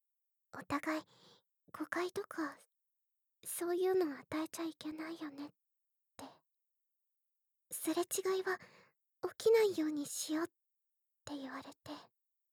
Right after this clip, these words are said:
私も、そう思う。実際、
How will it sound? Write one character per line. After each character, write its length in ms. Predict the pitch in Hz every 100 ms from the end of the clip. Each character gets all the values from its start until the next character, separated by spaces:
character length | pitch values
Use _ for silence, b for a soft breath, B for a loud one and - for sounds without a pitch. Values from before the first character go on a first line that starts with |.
| _ _ _ _ _ _ _ _ _ _ _ _ _ _ _
私 460 | - 311 349 - 392
も、 140 | 392 B B B B _ _ -
そ 300 | - - 370
う 20 |
思 300 | 370 359 349
う。 200 | 339 - _ _ _ _ _ _ _ _ _ _ _
実 120 | - 320
際、 320 | - 349